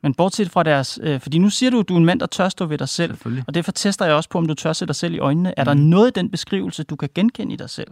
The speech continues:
Speaker 1: Kan du, kan du se, hvad det er, de, det kan godt være, de har interesse i at sige det,
Speaker 2: Mhm.
Speaker 1: men kan du se, hvad det er, de stiler efter i den kritik?
Speaker 2: Jeg kan se, hvis du, hvis du sidder til møde med mig,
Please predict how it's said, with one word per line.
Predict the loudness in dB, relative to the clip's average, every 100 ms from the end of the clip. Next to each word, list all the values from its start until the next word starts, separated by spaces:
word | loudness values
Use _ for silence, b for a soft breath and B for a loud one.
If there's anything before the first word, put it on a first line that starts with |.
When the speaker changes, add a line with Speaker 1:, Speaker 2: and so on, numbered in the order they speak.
| -16 b b
Speaker 1:
Kan | -8
du, | -6
kan | -8 -8
du |
se, | -4 -4
hvad | -2 -2
det |
er, | -2
de, | -2
det | -6 -8 _ -6
kan |
godt | -2
være, | 0
de | 2
har |
interesse | 2 2 2 2 -2
i |
at | -6
sige | -6 -4
det, | -4
Speaker 2:
Mhm. | -8 B -10
Speaker 1:
men | -6
kan | -6
du |
se, | -4 -2
hvad | 0
det | -2
er, |
de | -4
stiler | -6 -4 -4
efter | -4 -6 -6
i |
den | -4 -6
kritik? | -6 -10 -10 _ B B B B B
Speaker 2:
Jeg | -2
kan | -2
se, | -2 -2 -4
hvis | -10 -6
du, | -6 -6
hvis | -8 -6
du | -6
sidder | -4 -6 -4
til | -4
møde | -2 -2
med | -2
mig, | -4 -6